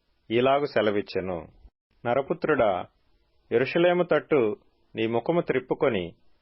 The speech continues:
పరిశుద్ధ స్థలములను బట్టి ఇస్రాయేలీల దేశమును గూర్చి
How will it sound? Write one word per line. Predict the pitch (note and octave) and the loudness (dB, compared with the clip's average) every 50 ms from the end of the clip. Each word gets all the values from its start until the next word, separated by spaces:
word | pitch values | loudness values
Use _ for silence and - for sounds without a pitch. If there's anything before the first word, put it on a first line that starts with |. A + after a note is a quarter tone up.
| _ _ _ _ - | _ _ _ _ -2
పరిశుద్ధ | A#2 - - - F3 E3 E3+ | -2 -2 0 0 0 2 2
స్థలములను | F3 - - E3 D#3 D#3 D#3 D#3 D#3 D#3 D3+ D3 | 0 2 0 0 2 2 2 2 2 2 2 0
బట్టి | C#3+ A#2 A2+ A2 - - B2 G2+ F2+ D#2+ - _ _ _ _ _ _ _ _ _ - | 0 0 0 0 0 -2 -2 -2 -2 -4 -8 _ _ _ _ _ _ _ _ _ -12
ఇస్రాయేలీల | G#2+ - - C#3+ D3 D3+ D#3+ E3 E3 E3 D#3+ E3+ F3 E3 D#3+ | -6 -2 0 2 4 4 4 4 4 4 4 4 4 4 2
దేశమును | C3 C3 B2+ C3 C3 - D3+ D3 C#3 | 2 2 0 0 0 -2 -2 -2 -2
గూర్చి | A#2+ G#2+ A#2+ A#2 G#2 - - G2+ E2+ E2 F2 | 0 0 -2 -2 -2 -4 -6 -8 -8 -8 -12